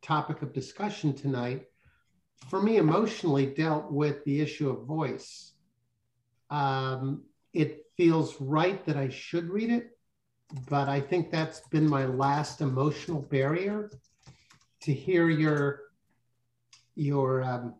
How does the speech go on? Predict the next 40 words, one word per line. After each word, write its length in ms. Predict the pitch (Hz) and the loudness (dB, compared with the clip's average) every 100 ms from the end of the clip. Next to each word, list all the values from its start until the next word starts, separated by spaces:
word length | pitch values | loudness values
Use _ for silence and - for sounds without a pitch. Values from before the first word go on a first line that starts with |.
| _ _ _ _ _ _ _ _ - 233 - | _ _ _ _ _ _ _ _ -14 -10 0
and 260 | 208 202 - | 6 6 4
we 160 | 208 208 | 4 8
all, 320 | 202 214 196 - | 8 8 6 4
everyone 400 | 208 226 170 156 | 6 6 8 6
deals 340 | 139 165 151 | 6 4 4
with 140 | 127 131 | -2 -4
that. 240 | 123 - | -6 0
When 160 | 147 151 | 4 6
we 100 | 151 | 4
hear 300 | 131 214 214 | 2 -4 -2
ourselves 840 | 185 151 - 131 135 127 - - - - - | 0 0 -2 -2 0 -2 -6 -14 -16 -18 -4
on 420 | 143 143 135 139 - - | 0 2 0 -2 -8 -10
recording, 840 | 139 143 - 170 147 139 131 135 - _ - | -2 -2 0 0 2 2 0 -2 -8 _ -2
it, 320 | 156 147 - - | -2 -2 -10 -8
it 160 | - | -8
just 340 | - - - - | -8 -14 -14 -10
seems 380 | - 151 139 - | 2 2 2 0
odd, 500 | 143 147 131 123 120 | 0 2 2 -2 -4
but 180 | 139 - | -6 -2
in 120 | 147 143 | 0 2
my 180 | 139 160 | 2 0
case, 480 | - 147 135 - | 0 0 0 -2
it, 120 | 139 - _ _ _ _ _ _ _ _ _ _ | -10 -10 _ _ _ _ _ _ _ _ _ _
um, 540 | 147 139 135 135 135 139 - - | -4 -2 -2 -2 -4 -8 -14 -8
I 60 | 143 | -4
think 220 | 143 160 | 0 0
that's 180 | 170 - | 0 -6
been 180 | - 151 | 0 0
the 80 | 139 | 0
hardest 400 | 147 160 135 - | -2 -4 -6 -8
part, 280 | 135 - - | -10 -10 -4
but 100 | 160 | 2
I've 140 | 160 143 | 2 2
just 180 | 196 - | 0 0
decided 380 | 143 160 147 | 0 2 4
I 40 | 143 | 4
need 180 | 143 147 | 4 4
to 40 | |
do 240 | 127 127 | 2 -2
it. 80 | 113 | -4